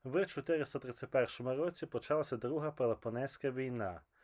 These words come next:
між Афінами і Спартою, що включала в себе всі поліси материкової Греції.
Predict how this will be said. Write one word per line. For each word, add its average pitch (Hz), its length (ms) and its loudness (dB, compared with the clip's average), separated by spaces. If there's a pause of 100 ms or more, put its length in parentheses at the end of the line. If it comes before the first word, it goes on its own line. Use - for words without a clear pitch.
(460)
між 143 360 2
Афінами 156 580 0
і 143 60 0
Спартою, 98 800 0 (280)
що - 200 -2
включала 123 560 4
в 101 60 0
себе 147 340 2
всі - 280 -4
поліси 135 680 0 (500)
материкової 123 880 2
Греції. 104 720 -2